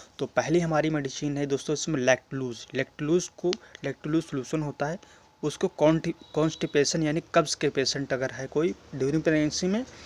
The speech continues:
तो उसको आप Lactulose भी दोस्तों एडवाइस कर सकते हैं। Lucozade ये दोस्तों, ये भी दोस्तों स्टूल सॉफ्टेनर है दोस्तों, अगर स्टूल में कोई समस्या है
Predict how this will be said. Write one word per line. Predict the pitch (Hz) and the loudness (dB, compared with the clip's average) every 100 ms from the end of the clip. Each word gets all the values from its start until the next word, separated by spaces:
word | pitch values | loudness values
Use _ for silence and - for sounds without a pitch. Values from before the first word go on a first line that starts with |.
| - - - | -16 -16 -4
तो | - | -2
उसको | - 156 - 190 | 0 -2 4 6
आप | 180 | 6
Lactulose | 160 131 - 143 175 165 | 4 0 0 4 4 4
भी | 143 | -2
दोस्तों | 135 123 - 185 151 | 0 -2 0 0 2
एडवाइस | 135 143 151 | 6 6 6
कर | 170 | 2
सकते | 156 160 - | 2 2 2
हैं। | 170 170 - - 147 | 0 -2 -8 -10 -6
Lucozade | 143 165 151 151 143 | -4 -2 0 0 0
ये | 143 147 175 | 0 4 6
दोस्तों, | 175 - - 180 | 6 4 2 4
ये | 147 135 | 4 2
भी | 143 170 | 4 2
दोस्तों | 165 - 180 | 0 0 2
स्टूल | 160 143 - 214 196 | 4 2 0 0 -2
सॉफ्टेनर | - 170 - - 160 151 151 135 | 2 8 8 6 2 4 4 2
है | 123 | 0
दोस्तों, | 123 131 - | 0 0 0
अगर | 156 156 | 2 2
स्टूल | 143 - 160 | 0 -2 0
में | 165 | 0
कोई | 156 147 143 | 2 0 0
समस्या | - 139 - 151 | -2 -4 0 2
है | 131 156 | 2 -2